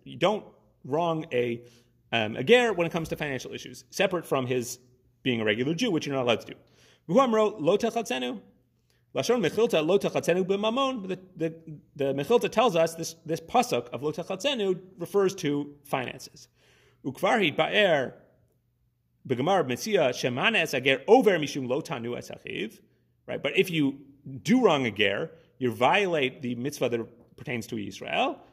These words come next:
and mishum ger lo tanu. Right? You violate two. What did the Gemara say? How many you violate? Three. But here the Rambam's reformulating this to say two, right? And valochatzo, meaning you, um, wrong him financially,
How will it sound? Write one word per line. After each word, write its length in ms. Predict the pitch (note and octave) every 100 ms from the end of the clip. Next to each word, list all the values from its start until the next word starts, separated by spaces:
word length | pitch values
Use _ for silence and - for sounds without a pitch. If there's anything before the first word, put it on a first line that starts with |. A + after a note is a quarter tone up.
| _ _
and 480 | B3+ E4 C4+ A#3 A3
mishum 400 | G#3+ G#3 A3 G3
ger 160 | F3 E3
lo 140 | D3+
tanu. 360 | D3 G#2 G#2 D3+ _ _ _ _ _ _ _ _ _ _ -
Right? 180 | E3 -
You 100 | C#3
violate 420 | F3 F#3 F3 D#3+
two. 240 | - A2 - -
What 100 | C#3
did 60 |
the 40 | C#3+
Gemara 220 | B2+ A#2
say? 240 | F3 G#3
How 80 | E3+
many 160 | F3 F3
you 80 | E3 E3
violate? 400 | F3 F#3+ A3 G#3 - _ _ _ _ _ _ _ _ _ _ - - _ -
Three. 340 | A#3+ E3 - - _ _ -
But 80 | B2
here 140 | F3
the 80 | D3
Rambam's 340 | C3 B2 A#2+
reformulating 680 | B2 B2+ - D3+ C3 A2 G#2
this 140 | G#2
to 60 | A#2
say 180 | A#2 - -
two, 180 | G3 - - _ _ _ _ _
right? 240 | - C3+ - - -
And 260 | E3 A3+ E3+
valochatzo, 760 | C3+ C3+ A#3 B3 E3+ A2 G#2+ F3
meaning 220 | C3+ A#2+
you, 360 | A#2+ A2+ A2 - -
um, 380 | A2 G2 F2+ F#2+ - _ _ _ _ _ _ _ _ - -
wrong 280 | C3 E3 C#3
him 140 | A#2
financially, 760 | B2+ F#2+ F2+ - B2+ A3 -